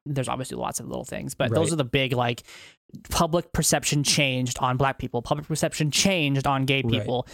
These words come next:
Speaker 1: public perception is changing on trans people, um,
Speaker 2: Mm-hmm.
Speaker 1: and eventually it'll mellow out, in theory, like,
Speaker 2: Yeah.
Speaker 1: uh, I mean, y-, y-, again, you're gonna have the stragglers, but I, I, I hope
Speaker 2: Mm-hmm.
Speaker 1: it continues to work. Like,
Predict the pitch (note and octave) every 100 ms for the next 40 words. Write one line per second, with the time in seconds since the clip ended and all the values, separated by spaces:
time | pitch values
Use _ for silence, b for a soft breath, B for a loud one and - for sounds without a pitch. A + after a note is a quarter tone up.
0 | B - D#3+ E3 E3+ D#3+ D3 D3 C3+ -
1 | E3+ D#3 C3+ E3+ C#3+ C3+ B2+ D3+ C#3+ C#3
2 | B2+ A#2+ A#2 B B B B - C3+ B2+
3 | B2 C3 - - D3 C#3 F3+ F3+ E3 D3
4 | D3+ D3+ F3+ B2+ - - D3 C3+ C3+ A#2
5 | A#2+ B2+ G#2 - B B _ _ _ D3+
6 | C3+ B2+ B2 C#3+ D3 C#3+ - D#3+ - C#3
7 | C#3 D#3+ D#3+ D#3 C3 C3+ C#3+ C3 C3+ C3
8 | B2+ C#3+ C3 B2+ B2 A#2+ B2 - C3+ -
9 | C3+ - C3+ C#3+ B3 F3 - D3 D3 D3+
10 | D#3+ C#3+ C#3 E3 F#3 C3 D3+ D3